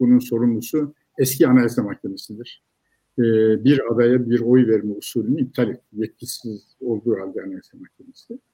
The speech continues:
Öyle olunca liste bizzat bu hükümetin, e, işte,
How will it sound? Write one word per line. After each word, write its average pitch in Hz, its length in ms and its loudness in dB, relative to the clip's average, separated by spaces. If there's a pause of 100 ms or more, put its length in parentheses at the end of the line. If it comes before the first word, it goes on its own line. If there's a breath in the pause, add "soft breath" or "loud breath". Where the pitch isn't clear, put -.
(280 soft breath)
Öyle 143 200 8
olunca 143 300 6
liste 143 640 2 (340)
bizzat 151 540 -2
bu 143 160 2
hükümetin, 135 720 0
e, 113 100 -4 (1080)
işte, - 260 -12